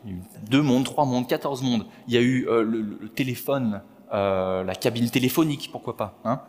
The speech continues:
Vous savez, mon père allait à la cabine téléphonique et il me disait, ben voilà, pour appeler, euh, ma mère, euh, qui était, euh, euh, en Allemagne parfois, ben, il devait mettre des pièces. Et s'il avait plus assez de pièces, ben ça, ça coupait. Puis finalement, il y a eu le téléphone portable,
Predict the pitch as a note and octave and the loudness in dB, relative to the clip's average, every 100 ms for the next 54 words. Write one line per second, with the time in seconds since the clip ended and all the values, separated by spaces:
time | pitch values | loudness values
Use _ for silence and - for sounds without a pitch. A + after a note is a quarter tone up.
0 | - - _ - - - C3+ B2+ A2 D3+ | -20 -20 _ -20 -8 2 4 4 4 2
1 | E3 B2+ C3 C3+ A#2+ B2 A#2 A#2+ A2+ A2+ | 2 4 4 4 4 4 4 4 2 2
2 | A#2+ - A#2+ G#2+ G#2+ C#3+ D3 G#2 A2 D3+ | 2 2 2 2 0 -2 -2 -2 -2 -2
3 | A#2 - A2+ G#2+ C3 C3+ G#2 G#2 B2 C#3+ | -2 -6 -6 -4 -4 -2 -2 -4 -4 -4
4 | A2 G2 - G2+ A#2+ A2+ F#2 - - - | -6 -8 -8 -8 -4 -6 -6 -12 -20 -12
5 | - G2 - G#2+ A2 G#2+ A2+ D#3 G#2+ - | -6 -4 0 2 2 2 2 0 -4 -2
6 | D3+ B2 G#2 A2 A#2+ B2+ D#3 - A#2 A2+ | 0 2 2 2 2 2 2 0 -2 -2
7 | - C#3 E3 - - - _ _ A2+ - | -2 -2 0 -2 -6 -12 _ _ -4 2
8 | A#2+ A#2 C3 A2+ G#2+ G2+ - E3 A#2 F#2+ | 4 4 4 2 0 0 2 2 0 -4
9 | G2 G2 - - C3+ B2 - - _ _ | -4 -4 -6 -12 -6 -6 -6 -20 _ _
10 | _ _ _ _ _ _ _ _ _ - | _ _ _ _ _ _ _ _ _ -20
11 | _ _ - - - A#2+ C#3+ C3 C3 C#3+ | _ _ -14 -4 2 6 6 4 4 4
12 | C#3 C3+ D#3+ C#3 - C#3 D3+ | 4 2 0 -2 0 2 2